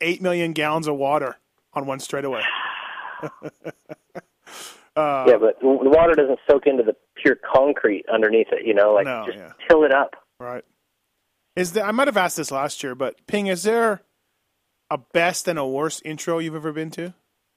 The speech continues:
Speaker 1: And I don't wanna bag on, like, if there's a worst one, uh, maybe, you know, don't be nice, but is there best or worst
Speaker 2: Uh,
Speaker 1: intros you've ever been to?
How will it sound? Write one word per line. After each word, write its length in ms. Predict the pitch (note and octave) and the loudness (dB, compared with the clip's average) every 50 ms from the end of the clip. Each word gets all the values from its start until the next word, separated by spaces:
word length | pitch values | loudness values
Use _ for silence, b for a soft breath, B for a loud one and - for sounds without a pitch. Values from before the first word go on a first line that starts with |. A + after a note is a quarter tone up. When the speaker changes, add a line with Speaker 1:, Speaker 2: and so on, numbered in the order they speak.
| _ _ _ _ _ _ _ _ _ _ _ _ _ _ _ - | _ _ _ _ _ _ _ _ _ _ _ _ _ _ _ -8
Speaker 1:
And 100 | - F3+ | -4 -2
I 60 | G#3 | 0
don't 100 | G3 E3 | 0 0
wanna 160 | D3+ C#3 B2 A#2+ | -2 -2 -4 -6
bag 340 | A#2+ - C#3 C#3 C#3 C3+ | -6 -4 -4 -4 -4 -4
on, 160 | C3 B2 A#2+ - | -6 -6 -8 -8
like, 120 | - C#3 C#3 | -10 -12 -12
if 40 | C3+ | -12
there's 180 | C#3+ C#3 C3+ | -14 -12 -10
a 40 | C3+ | -8
worst 280 | B2+ C#3 C#3+ C#3 - - | -6 -6 -6 -8 -8 -8
one, 180 | C3+ B2+ B2+ | -10 -10 -10
uh, 300 | A#2+ A2+ D#2 D2 D2 F2+ | -10 -12 -14 -14 -16 -18
maybe, 400 | A2+ B2+ C3 C3 B2+ B2+ A#2+ G#2+ _ _ _ _ _ _ _ _ _ _ | -16 -16 -16 -14 -14 -14 -16 -16 _ _ _ _ _ _ _ _ _ _
you 60 | - | -20
know, 120 | - - - _ | -20 -20 -20 _
don't 220 | - B2+ - - - | -18 -18 -18 -16 -12
be 100 | D#3 D3 | -12 -10
nice, 320 | C#3 B2 A#2+ A#2 G#2+ - | -10 -10 -10 -12 -12 -14
but 220 | - - A#2 - _ _ _ _ _ _ _ _ _ _ - | -12 -12 -12 -12 _ _ _ _ _ _ _ _ _ _ -12
is 100 | D#3 C#3+ C#3+ | -10 -6 -4
there 200 | D#3 D#3 D3 C#3 - _ _ _ _ _ _ | -4 -4 -4 -6 -10 _ _ _ _ _ _
best 420 | C#3 _ - D#3+ D#3+ D#3 - - | _ _ -6 -4 -4 -4 -6 -6
or 100 | E3 D#3 C#3 | -6 -4 -2
worst 360 | B2+ B2+ B2+ B2+ B2+ C3 - | 0 2 2 2 2 0 -2
Speaker 2:
Uh, 20 | - | -6
Speaker 1:
intros 520 | - D3 - - D#3 D3+ D3+ D3+ - - _ _ _ _ _ _ | -14 -14 -12 -10 -10 -10 -10 -12 -16 -20 _ _ _ _ _ _
you've 140 | - C#3+ D3 | -20 -20 -18
ever 100 | D3 C#3+ | -18 -16
been 160 | C#3 D3 D3+ D3+ | -16 -14 -14 -14
to? 120 | D3+ | -16